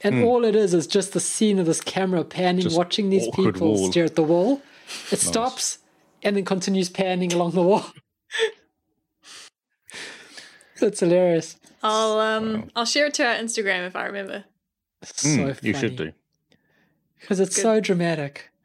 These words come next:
Speaker 1: And they're all like, "You're our only hope." There's just nothing there.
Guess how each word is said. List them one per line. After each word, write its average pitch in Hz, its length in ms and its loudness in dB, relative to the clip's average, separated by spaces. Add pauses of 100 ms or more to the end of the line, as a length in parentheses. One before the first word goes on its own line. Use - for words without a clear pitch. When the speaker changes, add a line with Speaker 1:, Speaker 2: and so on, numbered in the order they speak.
(580)
Speaker 1:
And 160 180 -4
they're 170 100 0
all 185 220 4
like, 170 360 -2 (120)
"You're 220 300 4
our 208 200 4
only 214 240 4
hope." 208 400 0 (260)
There's 151 140 -4
just 160 160 0
nothing 156 380 -2
there. 151 260 0